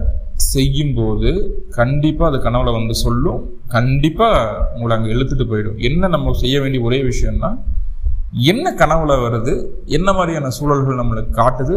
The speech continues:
அப்படிங்கிற விஷயத்த மட்டும் நம்ம மைண்ட்ல வச்சுக்கிட்டா போதுமானது. இதை பண்ணிட்டு வாங்க, கண்டிப்பா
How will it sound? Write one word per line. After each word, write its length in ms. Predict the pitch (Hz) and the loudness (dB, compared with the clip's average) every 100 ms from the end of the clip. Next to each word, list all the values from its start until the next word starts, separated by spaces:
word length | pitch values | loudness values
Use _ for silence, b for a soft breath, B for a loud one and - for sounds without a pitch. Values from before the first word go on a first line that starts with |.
| - | 0
அப்படிங்கிற 600 | - 117 135 160 139 123 | 0 0 0 0 0 0
விஷயத்த 360 | 117 131 123 117 | -2 -4 -2 0
மட்டும் 400 | 117 - 226 - - - - - - | 0 0 -2 -2 -10 -12 -10 -8 0
நம்ம 500 | 123 123 113 101 - - - - - - - - - - - _ _ - - - - | 0 2 0 0 -2 -4 -8 -8 -4 -2 -2 -4 -8 -10 -18 _ _ -12 -10 -14 -2
மைண்ட்ல 260 | 135 156 139 | 0 2 2
வச்சுக்கிட்டா 480 | 123 131 117 139 127 | 0 0 0 0 0
போதுமானது. 500 | 110 104 101 98 - - - - - - - - - _ | -6 -6 -6 -6 -6 -6 -8 -12 -14 -18 -20 -20 -20 _
இதை 120 | 117 120 | -2 2
பண்ணிட்டு 360 | 120 156 147 | 2 2 2
வாங்க, 280 | 135 127 196 | 2 2 0
கண்டிப்பா 720 | 202 131 135 131 139 117 104 | 0 0 0 2 2 2 -2